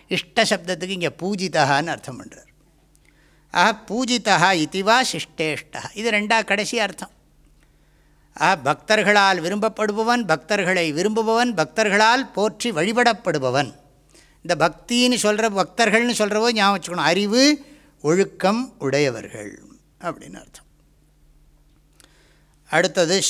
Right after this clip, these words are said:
சிகண்டி. சிகண்டி, சிகண்டினே நமஹ. இப்போ இதை பார்த்துட்டோம். என்னது இன்னைக்கு?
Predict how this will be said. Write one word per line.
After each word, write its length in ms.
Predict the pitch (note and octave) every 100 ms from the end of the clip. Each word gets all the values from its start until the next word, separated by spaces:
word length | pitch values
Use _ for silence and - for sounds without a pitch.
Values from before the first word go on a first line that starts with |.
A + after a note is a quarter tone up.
| -
சிகண்டி. 1000 | D#3 - G3 F#3 E3+ E3+ F3+ F3 C#3 A2+ G#2 G#2 G#2 - _ _ _ _ _ _ _ _ _ _ _ _ _ - -
சிகண்டி, 1000 | E3+ E3+ G3 F#3+ F3+ G3 G#3+ B3+ B3 _ _ _ _ _ - -
சிகண்டினே 680 | D#3+ F3+ G3 F3+ D#3+ D3 G3+
நமஹ. 320 | G3+ B2+ A#2+
இப்போ 180 | - D3
இதை 140 | D3+ D3+
பார்த்துட்டோம். 440 | D3+ D#3 D#3+ D#3 -
என்னது 280 | C3+ D3
இன்னைக்கு? 580 | D3 C#3+ C#3+ D3 E3+ E3